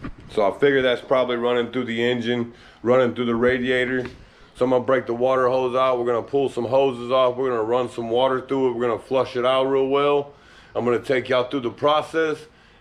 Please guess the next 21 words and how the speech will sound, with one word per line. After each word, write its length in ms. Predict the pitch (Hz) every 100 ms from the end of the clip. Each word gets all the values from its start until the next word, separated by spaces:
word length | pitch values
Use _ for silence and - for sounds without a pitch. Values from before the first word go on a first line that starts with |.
| - - 71 95
All 140 | 98
right, 140 | 85
man, 220 | 82 82 85
we're 140 | 98
out 160 | 98 98
here 100 | 98
at 80 |
the 80 | 80
truck. 500 | 71 - 123 113 90 - -
So 340 | - 98 90
I 60 | 90
got 180 | 104
my 140 | 101 95
hose 320 | 113 117 110
stretched 400 | - 117 110 -
out 220 | 117 110
here. 340 | 120 117 113 110 - - - - - - - -
Now 280 | 113 98 92
I 20 |
cleaned 300 | - 127 123
my 200 | 107